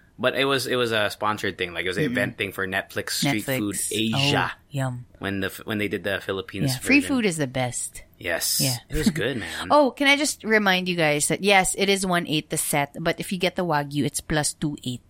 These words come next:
Speaker 1: Yeah, yeah, yeah.
Speaker 2: Yeah,
Speaker 1: Makes
Speaker 2: so, you know,
Speaker 1: sense.
Speaker 2: it really makes sense. And it's, like, four pieces ba yun? Or three pieces?
Speaker 1: Yeah, the Wagyu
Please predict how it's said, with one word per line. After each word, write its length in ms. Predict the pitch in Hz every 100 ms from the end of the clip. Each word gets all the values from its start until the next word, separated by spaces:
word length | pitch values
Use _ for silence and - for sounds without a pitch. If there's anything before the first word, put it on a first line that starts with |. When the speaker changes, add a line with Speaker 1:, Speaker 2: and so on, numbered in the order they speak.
| - - _ -
Speaker 1:
Yeah, 220 | - 107 78
yeah, 200 | - 67
yeah. 160 | - -
Speaker 2:
Yeah, 200 | - 127 127
Speaker 1:
Makes 220 | 87 65
Speaker 2:
so, 40 | 147
you 100 | 139
know, 60 |
Speaker 1:
sense. 240 | 120 - 120
Speaker 2:
it 20 |
really 220 | 143 135
makes 200 | 120 -
sense. 200 | - - - - - -
And 240 | - 349 294
it's, 320 | 285 - -
like, 220 | 285 285 _ -
four 500 | - 220 233 277 262
pieces 480 | - 254 240 269 -
ba 120 | 247
yun? 160 | 285 370 320
Or 160 | 214
three 400 | 196 - 226 233
pieces? 540 | 254 262 269 - 330 320
Speaker 1:
Yeah, 160 | - 131
the 80 | 147
Wagyu 500 | 196 226 214 220